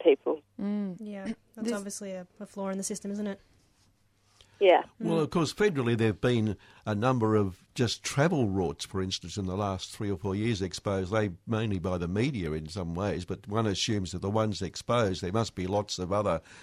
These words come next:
Speaker 4: rorts be going on that, uh, aren't coming out publicly.
Speaker 1: Yeah, exactly. And, and to respond to that, the government set up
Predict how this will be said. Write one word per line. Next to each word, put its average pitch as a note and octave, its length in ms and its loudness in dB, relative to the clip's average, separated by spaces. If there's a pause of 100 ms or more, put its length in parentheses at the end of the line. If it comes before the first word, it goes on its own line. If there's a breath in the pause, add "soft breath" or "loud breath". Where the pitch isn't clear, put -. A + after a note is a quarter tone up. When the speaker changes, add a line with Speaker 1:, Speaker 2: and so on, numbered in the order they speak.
(260 soft breath)
Speaker 4:
rorts A2+ 440 6
be G2 120 -4
going G2 260 0
on G2 220 -2
that, G2 300 -6
uh, G2+ 160 2 (180)
aren't G2 280 -4
coming G2+ 300 -4
out F#2+ 160 -6
publicly. D3 520 -10 (920 soft breath)
Speaker 1:
Yeah, D4 220 12
exactly. G#3 500 6
And, G#3 240 4
and G#3 200 6
to A3 60 2
respond G#3+ 500 8
to G#3 100 2
that, D#3+ 240 6
the F#3 80 4
government E3+ 460 6 (100)
set E3+ 160 8
up C#3+ 180 10